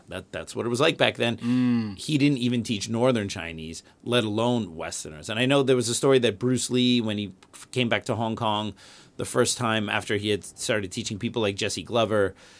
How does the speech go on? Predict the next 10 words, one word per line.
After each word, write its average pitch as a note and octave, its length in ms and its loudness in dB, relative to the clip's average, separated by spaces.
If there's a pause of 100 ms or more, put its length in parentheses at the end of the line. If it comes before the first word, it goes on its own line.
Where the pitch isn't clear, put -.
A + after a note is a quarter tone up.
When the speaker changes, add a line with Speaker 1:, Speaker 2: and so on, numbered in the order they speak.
(120)
Speaker 1:
he B2+ 160 2
had A#2 120 6
asked A2+ 280 2
Yip B2 200 -2
Man A2 240 -4
if F#2+ 200 -8
Jesse A2 380 -2
could G#2+ 260 -4 (120)
officially A2 560 -2
be, G2+ 440 -4